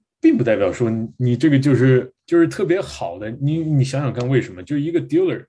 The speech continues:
他要给六个人同时发牌，哦，那你速度就慢了，那你这每一个 hands 它时间就慢了，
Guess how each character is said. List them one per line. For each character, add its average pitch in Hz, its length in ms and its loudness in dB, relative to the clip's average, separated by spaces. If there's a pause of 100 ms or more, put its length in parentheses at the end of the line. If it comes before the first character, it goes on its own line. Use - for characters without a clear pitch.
(280)
他 - 140 -12
要 165 180 -6
给 110 220 -10
六 175 260 0
个 117 80 -2
人 104 140 -8
同 110 180 -12
时 113 100 -12
发 110 280 -10
牌， - 200 -16 (460)
哦， 165 260 -4
那 175 100 2
你 175 140 0
速 - 300 -2
度 139 140 2
就 135 120 4
慢 147 220 2
了， 120 180 -2
那 135 80 0
你 139 160 0
这 147 140 -4 (160)
每 113 260 -6
一 139 80 0
个 165 120 0
hands 143 360 -4
它 143 120 -8
时 - 240 -10
间 165 200 0
就 160 100 2
慢 120 240 -2
了， - 120 -14